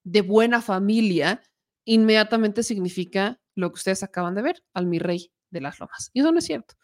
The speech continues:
Nacer en casa de buena familia quiere decir que naces en una casa donde te inculcan valores, educación, donde te inculcan al ver por los demás, no quedar, no ver una, no, no, no tener una visión individual. Y eso no ha pasado, y la sociedad poblana es emblemática en eso,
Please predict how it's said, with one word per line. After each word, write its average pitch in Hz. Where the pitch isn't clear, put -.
Nacer 180
en 240
casa 233
de 208
buena 214
familia 196
quiere 180
decir 196
que 180
naces 180
en 185
una 175
casa 175
donde 170
te 165
inculcan 180
valores, 180
educación, 185
donde 214
te 220
inculcan 226
al 131
ver 214
por 214
los 185
demás, 214
no 185
quedar, 180
no 214
ver 208
una, 214
no, 220
no, 220
no 226
tener 233
una 226
visión 208
individual. 196
Y 247
eso 330
no 311
ha 330
pasado, 277
y 233
la 226
sociedad 277
poblana 330
es 320
emblemática 269
en 254
eso, -